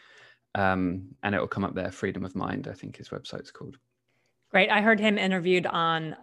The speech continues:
Speaker 2: A Little Bit Culty, the podcast? Have you listened to that?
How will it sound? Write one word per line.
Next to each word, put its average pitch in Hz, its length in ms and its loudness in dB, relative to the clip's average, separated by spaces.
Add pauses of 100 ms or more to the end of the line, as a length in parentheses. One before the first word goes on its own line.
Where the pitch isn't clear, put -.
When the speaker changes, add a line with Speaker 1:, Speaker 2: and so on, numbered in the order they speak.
(360)
Speaker 2:
A 180 140 0
Little 175 240 2
Bit 170 200 0
Culty, 294 520 -2 (260)
the 208 80 -2
podcast? 233 480 2
Have 196 140 2
you 190 120 2
listened 185 300 -4
to 175 60 -10
that? 160 360 0